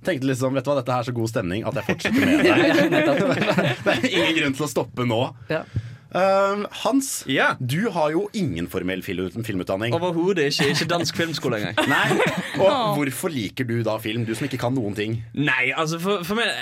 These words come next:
Speaker 3: jeg er jo litt enig med Høkås at det begynte kanskje som virkelighetsflukt og litt sånn, eh, det å bare få servert underholdning, og du kan egentlig bare sitte der og skru av hodet litt og bare følge med, og så har du det gøy og kult i en time og halvannen. Ehm,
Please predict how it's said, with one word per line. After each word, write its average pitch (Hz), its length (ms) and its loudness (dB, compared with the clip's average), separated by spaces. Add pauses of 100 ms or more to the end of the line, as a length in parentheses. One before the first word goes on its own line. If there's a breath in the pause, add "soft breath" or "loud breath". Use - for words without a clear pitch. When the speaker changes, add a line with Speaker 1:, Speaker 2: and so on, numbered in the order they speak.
Speaker 3:
jeg 202 160 2
er 233 140 2
jo 208 80 2
litt 214 100 0
enig 233 160 0
med 214 160 2
Høkås 208 320 2
at 175 80 -4
det 170 80 -2
begynte 180 560 0
kanskje 139 400 -2
som 165 240 0
virkelighetsflukt 131 720 -2
og 120 160 0
litt 156 160 -2
sånn, 139 460 2
eh, 123 420 0
det 156 160 0
å 143 80 -2
bare 139 220 0
få 151 100 0
servert 143 640 -2
underholdning, 135 720 0
og 131 80 0
du 135 80 0
kan 156 160 0
egentlig 143 240 -2
bare 139 160 -2
sitte 143 320 -2
der 120 300 0
og 131 180 -2
skru 147 320 -2
av 139 160 0
hodet 131 240 0
litt 120 300 -2
og 131 100 -2
bare 131 160 0
følge 139 240 -2
med, 214 320 0
og 156 160 0
så 175 220 0 (180)
har 151 240 2
du 123 60 0
det 131 100 -6
gøy 135 240 2
og 120 240 -4
kult 123 400 -4
i 123 160 0
en 120 400 -4
time 123 240 0
og - 0 -
halvannen. 127 320 -2 (560 loud breath)
Ehm, 165 300 0